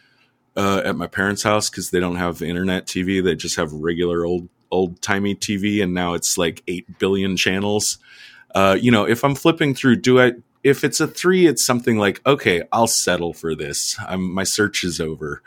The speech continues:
Uh, I don't think my search is quite over, uh, with this one. It dips right down into two point five, and I'll just, and it, it also could be kind of a generational thing,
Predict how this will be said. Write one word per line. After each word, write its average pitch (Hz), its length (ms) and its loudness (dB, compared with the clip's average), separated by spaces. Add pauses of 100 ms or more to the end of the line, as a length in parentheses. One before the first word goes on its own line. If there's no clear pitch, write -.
(520)
Uh, 98 320 4 (100)
I 143 60 2
don't 170 180 0
think 117 120 -2
my 90 80 -4
search 85 340 -2
is - 80 -4
quite 82 300 -2
over, 80 420 -4 (320)
uh, 87 100 0
with 85 140 -4
this - 180 -6
one. 87 140 -4
It 82 120 -10 (120)
dips 123 300 0 (100)
right 135 400 2
down 139 180 0
into 98 200 0
two - 260 -10
point 92 320 -6
five, 85 380 0
and 85 80 -6
I'll 80 80 -8
just, - 320 -8 (460)
and 131 160 2
it, - 100 -6
it 175 220 0
also 240 280 2
could 127 160 -10
be 120 180 4
kind 110 200 0
of 98 80 0
a 92 40 0
generational 101 880 -2
thing, 92 220 -4